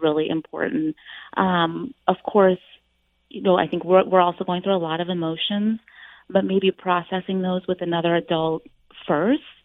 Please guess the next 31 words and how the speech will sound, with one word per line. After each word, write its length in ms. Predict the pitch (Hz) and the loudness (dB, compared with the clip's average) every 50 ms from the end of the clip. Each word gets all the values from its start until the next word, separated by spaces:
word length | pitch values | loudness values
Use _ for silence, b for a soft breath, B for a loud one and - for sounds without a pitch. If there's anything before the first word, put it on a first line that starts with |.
| - - | -10 -6
um, 480 | 208 190 180 175 165 160 156 170 165 - _ _ _ _ _ _ _ _ _ _ | -4 -2 -2 -2 -2 -2 -4 -4 -6 -8 _ _ _ _ _ _ _ _ _ _
before 580 | - 190 190 - - 202 190 185 185 180 180 180 180 - | 2 2 2 2 2 4 6 6 6 6 4 2 -2 -6
talking 260 | - 160 160 - 160 | -12 -12 -8 -4 -2
to 40 | 151 | -2
your 100 | 151 151 | -2 -2
kids 240 | 151 - - 151 - - | -2 -4 -6 -6 -6 -6
about 280 | 196 208 208 208 202 | -4 -2 -2 0 2
it, 140 | 220 233 233 - | 2 2 0 0
I 80 | 180 180 | -2 -4
think 160 | 180 170 156 | -6 -6 -6
is 140 | 160 - - | -6 -6 -4
really 240 | 160 156 160 165 | -4 -2 -2 -2
important. 640 | 160 165 151 - - 165 165 - 214 214 220 220 220 B B B B B B B B B B _ | -4 -6 -6 -6 -4 -4 -4 -4 -4 -4 -4 -4 -4 B B B B B B B B B B _
Um, 580 | - 196 196 185 185 180 170 170 170 165 - - - - _ - | -2 0 0 2 0 0 -2 -4 -6 -8 -10 -12 -14 -6 _ 2
that 200 | 185 180 190 196 | 2 2 2 2
way, 140 | 196 190 | 0 0
when 140 | 185 180 175 | 0 -2 -2
you're 100 | 170 175 | -4 -4
talking 320 | - 175 170 165 - 170 165 | -4 -6 -6 -4 -4 -6 -4
to 60 | - 170 | -4 -4
your 120 | 165 160 | -4 -4
kids, 400 | 160 - - 180 175 170 160 156 - - b b b b b b b b b _ _ - _ - | -6 -6 -4 0 0 0 0 -2 -6 -14 b b b b b b b b b _ _ -12 _ -8
m-, 80 | 190 - | -6 -4
if 300 | 196 - - 185 170 - | -2 0 0 0 2 4
you 140 | - 190 185 | 4 6 6
are 160 | 185 185 185 - | 6 6 4 2
feeling 240 | - 196 185 180 175 | 0 -2 -2 0 0
overwhelmed 640 | 175 170 165 170 165 170 170 165 165 160 165 160 160 - | 0 0 0 -2 -2 -2 -2 -2 0 -2 -2 -4 -4 -4
and 180 | - 165 165 165 | -6 -6 -6 -6
panicked, 520 | - 160 170 165 156 160 160 160 - _ - | -8 -6 -4 -4 -2 -4 -4 -6 -10 _ -12
it's 140 | 160 160 | -12 -12